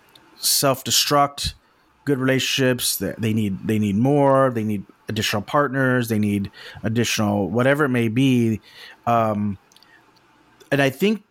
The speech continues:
part of why those things can shift into addictive natures is because it's not really love and money that you're seeking. It's, it's fulfillment and it's freedom. And you're, you're pinpointing a methodology by which to attain those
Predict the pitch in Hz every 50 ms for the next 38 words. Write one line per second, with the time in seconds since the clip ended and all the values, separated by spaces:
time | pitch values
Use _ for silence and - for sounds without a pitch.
0 | _ _ - - - 156 156 160 160 143 135 135 131 131 127 120 123 117 - -
1 | 131 127 - - 127 120 117 113 - - - - - 151 139 - 127 123 123 -
2 | - 131 120 113 110 113 127 123 - 123 113 110 101 - - 120 135 160 185 185
3 | - 120 110 107 107 104 110 107 113 120 117 - - 135 123 123 120 107 - -
4 | - - - - - - - - - _ _ - 120 - - 147 151 139 131 147
5 | 143 135 127 123 131 127 120 120 117 120 131 135 143 139 127 113 - - 104 -
6 | - 120 113 101 - 110 107 110 104 95 - - - - - - 120 113 - -
7 | - - 107 - - - 156 160 151 131 120 117 113 107 - - - 117 110 110
8 | 104 95 - - - - 131 127 127 117 110 98 95 95 95 - _ - - -
9 | - - _ - 117 117 113 110 107 107 107 - - 113 110 107 107 107 - -
10 | 127 127 127 123 120 117 - - 120 120 117 - _ - 185 185 170 - 175 160
11 | 147 135 123 117 120 127 127 - 120 113 113 120 127 135 151 135 131 117 117 123
12 | 123 - - - 104 98 - - - 131 139 151 160 170 180 185 190 196 196 185
13 | - -